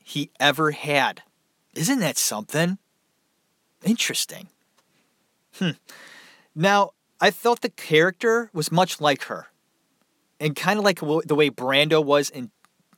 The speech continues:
Last Tango in Paris, same here with Monroe. Uh, she was using her own inner life. Now, her insecurities, they took their toll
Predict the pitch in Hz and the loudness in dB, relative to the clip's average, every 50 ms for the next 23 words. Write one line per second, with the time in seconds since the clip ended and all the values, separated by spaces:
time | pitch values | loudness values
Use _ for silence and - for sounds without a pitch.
0 | _ - 135 151 151 151 - - - - 160 156 151 156 156 143 131 - - - | _ 0 2 4 4 4 2 -2 -4 -2 0 0 2 0 0 -2 -4 -6 -4 -2
1 | 131 131 139 156 180 - - - _ - - - - _ - - - - - 185 | 0 0 0 0 -2 -6 -10 -12 _ -20 -20 -20 -16 _ -2 0 2 2 2 0
2 | 185 202 220 220 214 190 - - 190 185 175 143 117 113 131 127 - - 135 127 | -2 -2 -2 -2 -2 -2 -2 0 2 4 4 2 2 -2 -4 -6 -6 -6 -6 -4
3 | 123 120 127 131 131 117 90 - - _ _ _ _ _ _ _ _ _ - - | -2 0 0 2 2 0 -2 -6 -12 _ _ _ _ _ _ _ _ _ -20 -20
4 | - - - - _ _ _ _ _ 135 147 151 160 156 - _ _ _ - - | -20 -20 -20 -20 _ _ _ _ _ 2 2 2 2 0 -6 _ _ _ -10 -6
5 | - - 175 165 131 131 131 160 180 202 180 226 220 208 185 180 - - 147 156 | -2 0 0 0 0 -2 -2 -2 -2 0 0 -2 -2 0 0 -2 -2 0 0 0
6 | 160 165 165 160 - 151 147 151 151 143 123 127 123 123 117 98 87 - - - | 0 0 -2 -2 -4 -2 0 0 0 0 -2 -2 -4 -4 -4 -6 -10 -14 -18 -18
7 | - _ _ _ _ _ _ _ _ _ _ _ _ _ _ _ _ _ _ _ | -20 _ _ _ _ _ _ _ _ _ _ _ _ _ _ _ _ _ _ _
8 | _ _ _ 143 151 151 147 147 151 185 214 240 262 240 - - 175 190 180 - | _ _ _ 0 2 2 2 0 0 0 0 0 0 -2 -4 -4 -4 -4 -2 -2
9 | - 190 165 - - 147 147 156 170 196 208 214 208 - - - _ _ _ _ | -4 -4 -4 -4 -2 0 0 0 0 -2 -4 -6 -6 -8 -10 -12 _ _ _ _
10 | _ _ _ _ _ _ _ _ - 135 127 - - - - 156 147 - - - | _ _ _ _ _ _ _ _ -6 -6 -6 -6 -6 -6 -4 -6 -6 -4 0 0
11 | 147 139 - - - - - 147 151 147 127 101 - | 0 0 -2 -6 -12 -2 2 4 4 4 2 0 -4